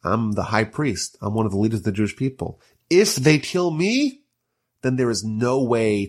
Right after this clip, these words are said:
to fix their sin. And therefore, I have to make sure that they don't kill me, not 'cause I wanna stay alive. Of course I wanna stay alive. But specifically for the bene-, benefit of the Jewish people, they better not touch me, 'cause if they do, disastrous consequences."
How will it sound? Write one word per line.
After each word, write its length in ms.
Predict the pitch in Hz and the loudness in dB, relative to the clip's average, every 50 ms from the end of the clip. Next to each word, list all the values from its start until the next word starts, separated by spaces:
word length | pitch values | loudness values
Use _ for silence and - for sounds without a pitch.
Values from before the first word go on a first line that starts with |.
| - | -6
to 140 | - - 101 | -8 -8 -8
fix 840 | - - - - - 131 104 101 - - - - - - - - _ _ _ _ _ _ _ _ - | -8 -8 -10 -2 0 0 0 0 0 0 0 2 2 0 -2 -6 _ _ _ _ _ _ _ _ -4
their 180 | 98 101 95 | -2 0 0
sin. 480 | 92 - - 101 95 82 78 82 82 - _ _ _ _ _ _ | 2 2 0 0 -2 -4 -6 -8 -12 -16 _ _ _ _ _ _
And 140 | 104 104 113 | -4 0 0
therefore, 240 | 120 113 - 113 | 0 2 2 0
I 80 | - 117 | 2 2
have 180 | 131 139 - - | 0 -2 0 0
to 80 | 123 | 2
make 200 | 117 120 123 123 | 2 2 2 2
sure 160 | - 135 120 | 2 2 2
that 80 | 110 101 | 2 2
they 120 | 104 104 | 2 0
don't 320 | 92 85 127 123 131 131 127 | 2 2 2 2 2 2 0
kill 180 | - 180 180 | 0 0 0
me, 120 | 160 127 110 | 2 2 2
not 180 | 113 131 - | 2 0 0
'cause 120 | - 127 117 | 0 0 2
I 40 | 113 | 2
wanna 160 | 123 117 110 | 2 2 2
stay 200 | - - 113 107 | 0 0 0 2
alive. 360 | 98 95 107 135 156 151 117 | 2 2 4 4 4 2 2
Of 120 | 101 - | 0 0
course 160 | - 123 110 104 | -2 -4 -2 0
I 40 | |
wanna 140 | 101 98 92 | -2 -2 -2
stay 140 | - - 85 | -2 -4 -4
alive. 280 | 85 85 85 107 117 - _ _ _ _ _ | -2 -2 -2 -4 -4 -6 _ _ _ _ _
But 120 | - 123 - | -2 -2 -2
specifically 400 | - - - 190 196 190 180 - | 0 0 2 2 2 2 0 0
for 100 | - 113 | 0 -2
the 60 | 107 | 0
bene-, 240 | 120 143 151 147 - - | 2 2 2 0 -2 -2
benefit 460 | 110 131 143 156 139 - 127 110 98 | -2 0 0 0 0 0 0 0 0
of 100 | - 104 | -2 -6
the 60 | 107 107 | -4 0
Jewish 220 | 135 160 147 - | 0 0 0 0
people, 440 | - 233 233 - - 143 131 131 - - _ _ _ _ _ _ _ | 0 -2 -2 2 2 0 0 0 -4 -12 _ _ _ _ _ _ _
they 220 | 151 147 180 170 139 | -4 0 0 0 0
better 320 | 110 101 160 185 208 208 | 0 0 0 2 4 4
not 200 | 196 180 165 170 | 2 2 0 0
touch 240 | - 226 226 - - | 0 -2 -2 0 -2
me, 80 | 185 | -2
'cause 140 | 156 165 147 | -2 0 -2
if 80 | 156 139 | 0 -2
they 120 | 160 147 | -2 -2
do, 480 | 139 - 196 190 170 160 156 151 147 - _ _ _ _ _ _ - | -2 -2 -2 0 0 0 0 -4 -6 -10 _ _ _ _ _ _ -2
disastrous 680 | 120 110 120 110 98 107 - - - 113 101 101 - - | 0 2 2 2 2 2 -2 -2 0 0 0 0 -2 -4
consequences." 880 | - - 160 165 160 - 113 - 80 80 - - - - - - - | -2 0 0 0 0 -2 -4 -6 -6 -6 -6 -8 -10 -8 -8 -10 -10